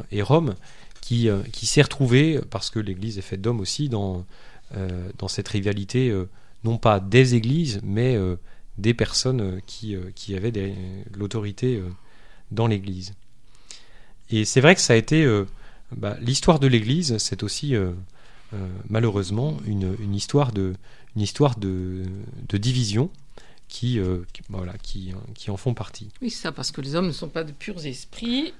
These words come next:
Speaker 2: et voilà, la politique joue aussi son rôle. Et le pouvoir, donc.
Speaker 1: Et le
Speaker 2: Rivalité
Speaker 1: pouvoir, les,
Speaker 2: pouvoir.
Speaker 1: les, des influences, euh,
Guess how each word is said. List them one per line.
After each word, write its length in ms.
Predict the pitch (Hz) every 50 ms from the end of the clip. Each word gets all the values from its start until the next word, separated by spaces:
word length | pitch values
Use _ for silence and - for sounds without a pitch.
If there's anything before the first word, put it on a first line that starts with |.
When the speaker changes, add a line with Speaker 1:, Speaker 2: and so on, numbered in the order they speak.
| - - - -
Speaker 2:
et 340 | 127 - 170 156 143 139 135 135 139 143
voilà, 380 | 156 165 139 - - 151 165
la 180 | 156 151 151 147
politique 420 | - - 147 139 135 - 196 180
joue 180 | 143 - - 190
aussi 220 | 170 - - 185
son 180 | - - 165 151
rôle. 220 | - 160 156 175 175 - - - - - - - - - - - - - - -
Et 80 | - 190
le 100 | 196 190
pouvoir, 400 | - 277 294 254 240 185 147 143
donc. 380 | 143 151 147 147 - - - - - - - - - -
Speaker 1:
Et 80 | 117
le 80 | 107 107
Speaker 2:
Rivalité 160 | 101 175 107
Speaker 1:
pouvoir, 240 | - 104 107 117 117
les, 180 | 113 101 98
Speaker 2:
pouvoir. 400 | 101 98 165 165 170 156 147 127
Speaker 1:
les, 220 | 104 101 101 101 104
des 180 | 101 101 95
influences, 560 | 110 104 - - 107 107 117 131 135 - - 104
euh, 320 | 98 92 92 90 87 87